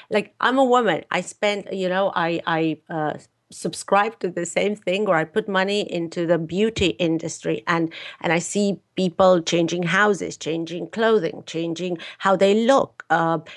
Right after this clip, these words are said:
changing cars, whatever it is that, that you're into. And they're not afraid of the change, but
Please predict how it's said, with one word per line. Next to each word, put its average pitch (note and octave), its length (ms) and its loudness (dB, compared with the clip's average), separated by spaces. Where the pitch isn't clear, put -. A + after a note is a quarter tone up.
changing F3 400 0
cars, C#4 580 2
whatever G3 320 0
it F3 180 0
is F3+ 220 -2
that, E3 260 0
that D#3 360 -2
you're D#3+ 340 -2
into. G3+ 480 -2
And A3 120 2
they're A3 100 6
not A#3+ 220 2
afraid G#3+ 680 0
of F#3+ 140 0
the G3 100 -2
change, A3 480 -2
but G#3+ 300 -2